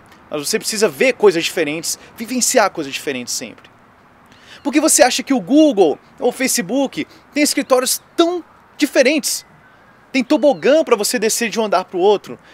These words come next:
Tem mini golf no YouTube pra você jogar a hora que você quiser. É porque eles sabem disso. Eles sabem que quanto mais diferente for o ambiente que você tá vivendo, trabalhando, participando, tendo experiência, mais ideias criativas você vai ter.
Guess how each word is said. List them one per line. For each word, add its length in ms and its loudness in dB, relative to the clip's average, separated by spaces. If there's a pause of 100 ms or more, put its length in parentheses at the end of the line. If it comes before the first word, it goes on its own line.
(120)
Tem 100 -4
mini 200 -2
golf 460 -8
no 140 -2
YouTube 560 -4 (280)
pra 100 -10
você 160 -4
jogar 240 4
a 40 6
hora 80 0
que 60 -18
você 200 -4
quiser. 360 0 (720)
É 60 -2
porque 140 -2
eles 120 0
sabem 440 -4
disso. 400 -8 (480)
Eles 180 2
sabem 460 0 (180)
que 80 -20
quanto 300 -12 (160)
mais 220 -4
diferente 440 -2
for 100 -6
o 40 -4
ambiente 340 -8
que 60 -12
você 160 -6
tá 100 -2
vivendo, 520 -4
trabalhando, 680 0 (200)
participando, 840 -4 (240)
tendo 160 -2
experiência, 680 -4 (480)
mais 320 -2
ideias 340 0
criativas 420 -4
você 220 -10
vai 100 -2
ter. 200 -16